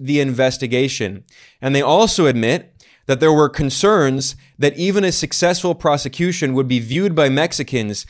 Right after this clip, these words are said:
as egregious American meddling in their politics, because that's what it was.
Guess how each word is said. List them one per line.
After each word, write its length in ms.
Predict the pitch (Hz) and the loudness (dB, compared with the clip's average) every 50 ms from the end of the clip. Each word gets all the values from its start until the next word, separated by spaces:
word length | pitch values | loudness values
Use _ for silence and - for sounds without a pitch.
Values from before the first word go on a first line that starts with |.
| - - _ _ | -18 -20 _ _
as 300 | - 139 143 143 123 - - | 0 2 2 2 0 -2 -2
egregious 760 | 143 135 120 110 120 139 160 185 202 175 156 175 196 175 - - - | -2 -2 -2 -4 -2 0 0 0 0 0 2 2 2 2 0 -2 -4
American 600 | 139 139 135 139 143 151 151 147 - - 147 127 | -2 -2 0 2 2 2 0 0 -2 -4 -4 0
meddling 500 | 127 135 143 147 131 117 110 104 104 104 - _ _ _ _ _ | 0 0 0 0 0 0 -2 -2 -4 -6 -12 _ _ _ _ _
in 120 | 127 135 139 | -2 0 2
their 100 | 135 127 | 2 0
politics, 560 | 135 143 139 147 151 - - 107 - - - - - - _ | 2 2 2 2 2 0 -2 -4 -6 -6 -10 -14 -18 -8 _
because 260 | - 190 175 240 208 | -4 0 2 2 4
that's 220 | 180 240 247 - - | 4 4 2 2 2
what 100 | 233 254 | 2 2
it 80 | 240 | 4
was. 560 | 220 240 269 320 339 311 165 - - - - | 4 4 6 6 6 4 2 0 -2 -4 -8